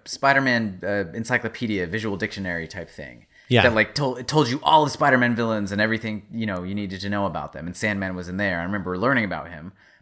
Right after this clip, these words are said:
Speaker 1: but not, like, it's like a one-page entry. There was no, <laughs> there was no, like, all of the different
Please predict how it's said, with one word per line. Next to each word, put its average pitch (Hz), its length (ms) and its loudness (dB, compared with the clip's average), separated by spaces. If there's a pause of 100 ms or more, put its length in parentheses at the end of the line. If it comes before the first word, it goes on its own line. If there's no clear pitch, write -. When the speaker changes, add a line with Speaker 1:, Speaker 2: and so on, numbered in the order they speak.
Speaker 1:
but 120 120 2
not, 117 240 4
like, 101 340 0 (480)
it's 131 140 0
like 143 100 6
a 131 40 4
one-page 131 420 4
entry. 104 380 -2 (100)
There 127 80 -2
was 131 140 0
no, 151 120 4
<laughs> 151 140 0
there 180 140 8
was 160 160 2
no, 180 340 4
like, 151 480 2 (520)
all 160 220 4
of 139 160 4
the 143 100 4
different 139 680 2